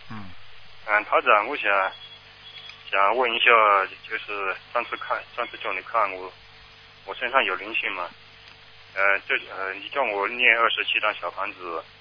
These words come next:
Speaker 2: 小房子我已经念了。呃，我是一九八二年的狗，八二年属狗的。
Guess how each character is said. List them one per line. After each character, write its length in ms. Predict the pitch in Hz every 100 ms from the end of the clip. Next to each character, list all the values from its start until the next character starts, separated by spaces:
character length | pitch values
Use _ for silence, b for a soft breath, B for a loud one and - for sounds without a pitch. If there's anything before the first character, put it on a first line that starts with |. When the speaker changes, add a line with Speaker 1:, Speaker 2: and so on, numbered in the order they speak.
| - - - - -
Speaker 2:
小 80 | 98
房 180 | 120 147
子 100 | 113
我 160 | 110 98
已 80 |
经 160 | 95 104
念 240 | 113 104 90
了。 160 | 80 - - - - - - - -
呃， 200 | 101 101
我 100 | 107
是 300 | - 123 117
一 120 | 160
九 300 | 110 98 98
八 160 | - 131
二 300 | 139 143 110
年 120 | 98 104 110 -
的 640 | 104 95 90 87 85 85 - - - - -
狗， 240 | 98 87 - - - - - - - -
八 80 | 120
二 160 | 139 127
年 180 | 101 110
属 140 | 107
狗 140 | 101 85
的。 200 | 92 85